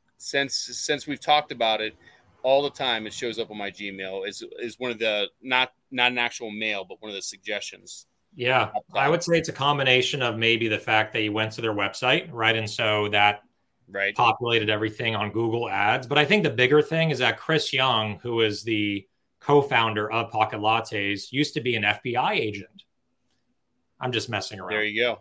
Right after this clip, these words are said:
Speaker 1: No,
Speaker 2: But
Speaker 1: that's
Speaker 2: he knows
Speaker 1: probably
Speaker 2: everything
Speaker 1: right.
Speaker 2: about you already.
Speaker 1: You're
Speaker 2: Yeah.
Speaker 1: probably right. You're
Speaker 2: Or
Speaker 1: probably
Speaker 2: C I A.
Speaker 1: right.
Speaker 2: I think C I A is, is, is the, is the correct agency that knows everything about everyone.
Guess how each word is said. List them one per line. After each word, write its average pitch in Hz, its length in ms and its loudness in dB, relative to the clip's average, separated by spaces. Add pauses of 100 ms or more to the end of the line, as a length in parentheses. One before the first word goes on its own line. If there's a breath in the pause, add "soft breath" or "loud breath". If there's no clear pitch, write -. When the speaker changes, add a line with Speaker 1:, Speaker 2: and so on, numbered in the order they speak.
Speaker 1:
No, 117 220 0
Speaker 2:
But 113 60 -2
Speaker 1:
that's 120 120 2
Speaker 2:
he 139 40 4
knows 147 220 6
Speaker 1:
probably 175 180 6
Speaker 2:
everything - 180 2
Speaker 1:
right. 120 80 -2
Speaker 2:
about 104 240 2
you 98 100 -2
already. 92 400 -6 (240)
Speaker 1:
You're 120 140 -2
Speaker 2:
Yeah. 117 120 4
Speaker 1:
probably 117 300 -4
right. 101 380 -4
You're 101 140 -14
Speaker 2:
Or 123 100 -4
Speaker 1:
probably 180 200 4
Speaker 2:
C 170 60 8
I 143 140 8
A. 120 160 2
Speaker 1:
right. 90 240 -4
Speaker 2:
I 110 40 -4
think 127 120 -6
C 143 220 0
I 110 100 6
A 101 240 2
is, 95 160 -6
is, 104 260 -10
is 101 160 -8
the, 101 160 -10
is 104 200 -8
the 104 80 -4
correct - 520 2
agency 110 440 0
that 104 120 4
knows 104 220 0
everything 110 460 0
about 98 320 0
everyone. 95 480 -4